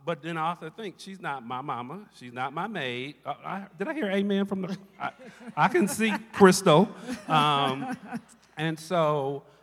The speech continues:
um, I have to say, "Okay, h-, it's a partnership."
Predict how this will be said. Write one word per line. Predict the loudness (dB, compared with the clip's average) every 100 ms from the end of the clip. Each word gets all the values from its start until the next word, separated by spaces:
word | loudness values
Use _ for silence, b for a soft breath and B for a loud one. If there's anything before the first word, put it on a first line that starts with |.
| -8
um, | -4 -4
I | -2 0
have | -2 -4
to | -6
say, | -4 -2
"Okay, | -2 -4 -6
h-, | -8 -6
it's | -6 -6
a | -8
partnership." | -2 -2 -2 -12 -12 -12